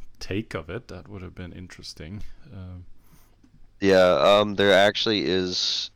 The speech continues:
Speaker 2: You could YouTube it. Um, the creators took the score of the film, the first film, and they orchestrated it.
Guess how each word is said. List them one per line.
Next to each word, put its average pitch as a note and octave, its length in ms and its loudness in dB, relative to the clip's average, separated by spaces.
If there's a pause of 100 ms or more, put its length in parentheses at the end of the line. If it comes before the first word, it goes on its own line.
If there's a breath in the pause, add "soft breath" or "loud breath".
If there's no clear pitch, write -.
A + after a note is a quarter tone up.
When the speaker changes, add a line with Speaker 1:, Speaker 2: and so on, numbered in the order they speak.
Speaker 2:
You G2 120 -10
could A2 140 -14
YouTube G#2 440 -6
it. C2 180 -6 (100)
Um, E2+ 400 -2
the F2 140 -6
creators F#2 640 -2 (420)
took - 200 -6 (140)
the D#2+ 260 -10
score G#2 580 -2 (580 loud breath)
of E2+ 300 0
the E2 300 -4
film, D#2 480 -6 (140)
the F#2 80 -2
first - 280 -4
film, D2 280 -6
and E2 360 0
they E2+ 300 2
orchestrated E2 720 -4
it. G1+ 120 -6